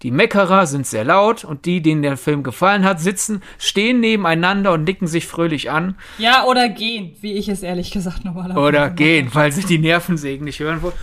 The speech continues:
Speaker 2: Ja.
Speaker 1: Wobei das auch tendenziell wenigstens ein Zeichen für den Konsens ist, denn wenn alle den super finden, dann müssen die, die ihn mochten, nicht abhauen.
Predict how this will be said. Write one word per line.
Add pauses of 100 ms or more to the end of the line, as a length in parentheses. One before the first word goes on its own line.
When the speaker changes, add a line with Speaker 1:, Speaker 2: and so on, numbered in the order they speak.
Speaker 2:
Ja.
Speaker 1:
Wobei
das
auch (420)
tendenziell
wenigstens
ein
Zeichen
für (460)
den
Konsens
ist,
denn
wenn
alle
den
super
finden,
dann
müssen
die,
die
ihn
mochten,
nicht
abhauen.